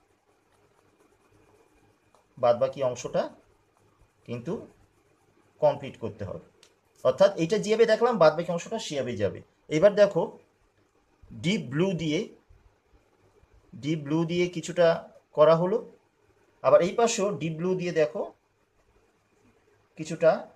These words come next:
করা হলো। তারপর cobalt blue color দিয়ে এই ব্লুটাকে মিশিয়ে বাদবাকি করতে হবে। এই, এইভাবে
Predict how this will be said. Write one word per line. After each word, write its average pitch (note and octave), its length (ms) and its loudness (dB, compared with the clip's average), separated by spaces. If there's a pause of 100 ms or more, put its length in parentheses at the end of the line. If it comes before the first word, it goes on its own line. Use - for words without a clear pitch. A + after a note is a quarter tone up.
করা C3+ 220 4
হলো। D3 200 -2 (420)
তারপর C#3 200 2 (140)
cobalt A3+ 280 6
blue G#3+ 180 -2
color D3+ 380 6
দিয়ে D3+ 180 -6 (580)
এই C#3 180 -10
ব্লুটাকে C3 560 -4 (760)
মিশিয়ে C3+ 420 -10
বাদবাকি A#2+ 440 -4
করতে A2 320 -12
হবে। F2 220 -10 (2000)
এই, G2+ 140 -12 (2000)
এইভাবে F#3 280 8